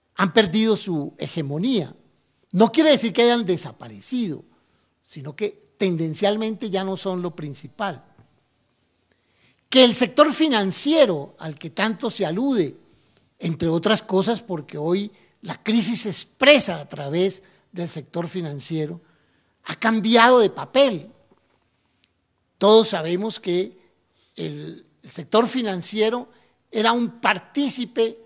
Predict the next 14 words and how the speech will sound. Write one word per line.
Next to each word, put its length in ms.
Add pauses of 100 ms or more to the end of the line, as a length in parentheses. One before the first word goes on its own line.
(120)
del, 320
en 160
la 100
ganancia 440
capitalista, 800 (540)
la, 400 (1040)
la, 120 (200)
la 280
trilogía 880
marxista 880 (320)
de 640
ganancia, 800
renta 640
y, 240